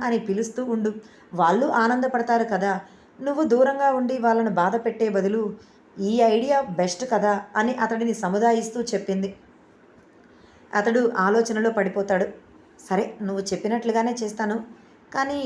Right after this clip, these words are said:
పెళ్లి తర్వాత ఆ ఇంటికి అక్కడికి వచ్చేది లేనిది మాత్రం నేను ఇప్పుడే చెప్పలేను, ఆలోచించి చెప్తాను అంతే" అని అన్నాడు. "సరే, అప్పటికి ఖచ్చితంగా నీ మనసు మారుతుంది. అలానే భాషిత ఎలాగూ మా దగ్గరే ఉంటుంది కాబట్టి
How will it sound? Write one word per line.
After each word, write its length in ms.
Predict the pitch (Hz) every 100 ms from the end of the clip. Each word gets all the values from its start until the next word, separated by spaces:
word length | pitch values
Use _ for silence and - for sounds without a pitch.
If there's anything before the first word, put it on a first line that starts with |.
| 240 -
పెళ్లి 360 | - 185 233 294
తర్వాత 440 | 285 269 269 262 269 262 -
ఆ 100 | 214
ఇంటికి 500 | 208 220 226 - 262 254 214 214 -
అక్కడికి 440 | 175 226 220 208
వచ్చేది 580 | 160 170 170 254 254 262
లేనిది 360 | 262 226 226 233
మాత్రం 380 | 220 202 226 226 208 - - - - - _
నేను 220 | 233 233 226
ఇప్పుడే 340 | 226 - 247
చెప్పలేను, 440 | 247 196 202 190 - - -
ఆలోచించి 640 | 175 170 226 233 240 233 254
చెప్తాను 460 | 233 208 196 202 214 214
అంతే" 260 | 185 185 208
అని 140 | 202 208
అన్నాడు. 320 | 180 175 180 196 - - - - - - -
"సరే, 320 | - 190 180 - - -
అప్పటికి 340 | 226 254 254
ఖచ్చితంగా 560 | 247 202 - 247 247 262
నీ 140 | 240
మనసు 300 | 214 180 196
మారుతుంది. 500 | 226 202 208 208 202 202 - - - -
అలానే 400 | 170 190 240 262 233 - - 226
భాషిత 460 | 190 220 269 294 285 220
ఎలాగూ 320 | 196 226 233
మా 180 | 226 180
దగ్గరే 300 | 196 214 247 254
ఉంటుంది 380 | 220 226 226
కాబట్టి 520 | 220 214 208 220 240